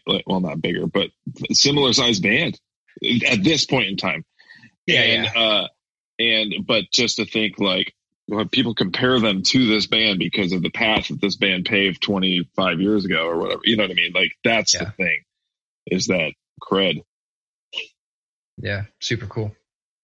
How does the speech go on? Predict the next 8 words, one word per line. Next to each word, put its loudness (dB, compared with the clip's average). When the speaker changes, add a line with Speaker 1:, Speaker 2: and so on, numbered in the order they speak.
Speaker 2:
Um, -2
have 0
you 0
guys, -2
like, -2
while 0
in -4
quarantine, -4